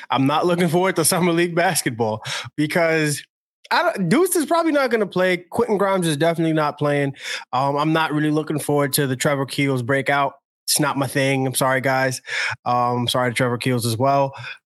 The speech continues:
But I wanna say nervous because th-, just being on social media, I'm like, "Well, that's a bad move. That's a bad <laughs> move.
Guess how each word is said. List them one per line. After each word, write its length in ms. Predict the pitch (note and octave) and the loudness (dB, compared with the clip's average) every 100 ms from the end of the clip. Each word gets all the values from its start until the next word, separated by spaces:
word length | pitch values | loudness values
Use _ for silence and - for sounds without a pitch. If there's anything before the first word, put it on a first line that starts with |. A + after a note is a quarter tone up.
| - | -10
But 680 | C3 B3+ G#3+ G3+ - - - _ _ _ _ _ _ _ _ _ - | -2 2 2 0 0 0 -4 _ _ _ _ _ _ _ _ _ -4
I 120 | D#3 | -2
wanna 220 | F#3 G#3+ | 0 0
say 220 | G#3 A#3 | 2 2
nervous 460 | F3 C#3 D#3 F3+ F3+ | 2 2 2 0 -2
because 840 | D3 D3+ D#3 D3 C#3+ C3+ C3 - - - - _ _ _ _ _ _ _ _ - - - | -4 -2 0 0 0 0 -2 -4 -8 -20 -20 _ _ _ _ _ _ _ _ -18 -16 -4
th-, 320 | F3+ A3+ A3+ | 2 2 2
just 380 | E3+ C#4 C4+ E3+ | 2 2 2 0
being 220 | E3+ A3+ | 2 2
on 140 | A#3+ G#3 | 4 2
social 340 | A3 G#3 G#3+ | 2 2 2
media, 380 | F3 F#3+ G#3 G3 | 2 2 2 0
I'm 100 | D3+ | 0
like, 200 | C3+ A#2 | -2 -2
"Well, 100 | A#2 | -4
that's 320 | G#2+ C#3 D3 | 0 0 0
a 40 | C#3+ | 0
bad 260 | A#2+ A2 | 0 0
move. 340 | A2+ A2 A#2 - - - - | 0 0 -2 -4 -16 -12 -2
That's 240 | D#3 D#3 | 0 0
a 60 | C#3 | 0
bad 260 | C3 C3 C#3 | 2 2 0
<laughs> 40 | - | 0
move. 340 | D#3+ - - | 0 -2 -12